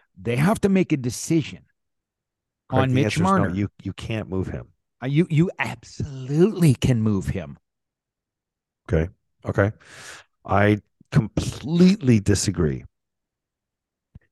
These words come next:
Speaker 2: Can you move Austin Matthews?
Speaker 1: Oh my God. What?
Speaker 2: Can you move him?
Speaker 1: Oh my God.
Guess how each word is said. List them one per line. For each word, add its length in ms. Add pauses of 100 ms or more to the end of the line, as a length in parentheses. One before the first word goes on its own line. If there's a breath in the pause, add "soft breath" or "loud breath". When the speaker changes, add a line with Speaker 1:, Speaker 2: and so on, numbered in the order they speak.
(140)
Speaker 2:
Can 240
you 100
move 340
Austin 580
Matthews? 760 (2250 loud breath)
Speaker 1:
Oh 140
my 400
God. 680 (200)
What? 760 (1700)
Speaker 2:
Can 180
you 100
move 240
him? 200 (100)
Speaker 1:
Oh 320
my 300
God. 420